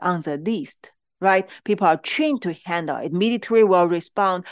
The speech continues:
They won't be suppressed, as we discussed in the last episode with Charles Rixey. Military biodefense scientists can speak out. They won't be, uh, surprised to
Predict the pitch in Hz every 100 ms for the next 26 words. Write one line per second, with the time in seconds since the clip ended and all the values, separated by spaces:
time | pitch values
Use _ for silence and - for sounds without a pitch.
0 | - - 196 175 196 196 185 175 - -
1 | - 214 185 - 170 165 160 160 - 185
2 | 170 - 160 - - 165 170 - 180 185
3 | 190 - 165 156 156 - 175 160 160 156
4 | 196 - 262 262 269 - - - _ -
5 | 196 202 196 190 175 175 170 170 - 214
6 | 208 226 220 208 185 - 190 165 - -
7 | 208 - 208 262 233 - - - - _
8 | _ _ - 190 170 185 208 202 196 -
9 | 185 165 165 175 - 233 220 - 175 -
10 | 185 185